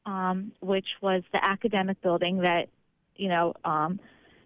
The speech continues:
about two-thirds into my class ended up being attacked. Um, so we're just sitting there in class,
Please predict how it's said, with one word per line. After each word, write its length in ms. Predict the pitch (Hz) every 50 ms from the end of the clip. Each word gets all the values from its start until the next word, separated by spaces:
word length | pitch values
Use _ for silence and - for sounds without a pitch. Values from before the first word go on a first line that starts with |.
| _ _
about 180 | 196 196 - - -
two-thirds 440 | - 220 - - 214 196 196 185 -
into 160 | 202 190 185
my 100 | 185 185
class 320 | 185 - 220 214 202 196 190 -
ended 240 | 196 190 180 180 190
up 120 | 175 -
being 360 | - 180 180 175 175 170 175 202 269 - _ _ _ _ _ _ _ _
attacked. 420 | - - 247 226 190 180 190 208 - - - - - - _ _ _ _ _ _ _
Um, 580 | 196 190 185 180 180 180 180 175 175 180 208 - - _ _ _ _ _ _ - -
so 60 | 233
we're 140 | 220 226 233
just 180 | 233 269 269 - - -
sitting 240 | 254 247 277 277
there 180 | 269 262 262 254
in 80 | 247 240
class, 380 | - - 254 254 254 240 233